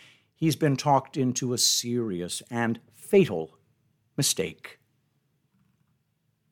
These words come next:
By Brian Cates. Well, May was a rough month for me.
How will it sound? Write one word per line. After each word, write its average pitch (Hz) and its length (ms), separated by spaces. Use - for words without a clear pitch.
By 175 100
Brian 90 360
Cates. - 560
Well, 135 260
May 127 260
was 131 200
a 139 40
rough 110 380
month 95 260
for - 180
me. 92 260